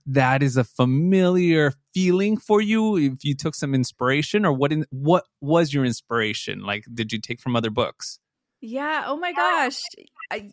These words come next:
Speaker 2: I think you're spot on. I hadn't even made that connection till you said that right now.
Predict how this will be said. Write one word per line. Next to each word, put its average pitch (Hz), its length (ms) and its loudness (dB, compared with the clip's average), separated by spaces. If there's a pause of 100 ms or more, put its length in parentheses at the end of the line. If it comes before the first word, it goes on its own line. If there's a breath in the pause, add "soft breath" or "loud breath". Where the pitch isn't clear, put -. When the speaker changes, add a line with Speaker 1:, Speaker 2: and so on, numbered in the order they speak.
Speaker 2:
I 226 160 -4
think 302 260 -12
you're 349 200 -6
spot 262 360 -4
on. 247 300 -2
I - 100 -8
hadn't 247 440 -4
even 247 420 -8
made 214 240 -10
that 208 240 -4
connection 202 520 -10
till 214 140 -12
you 196 160 -12
said 196 300 -10
that 196 200 -4
right 196 240 -6
now. 208 420 -4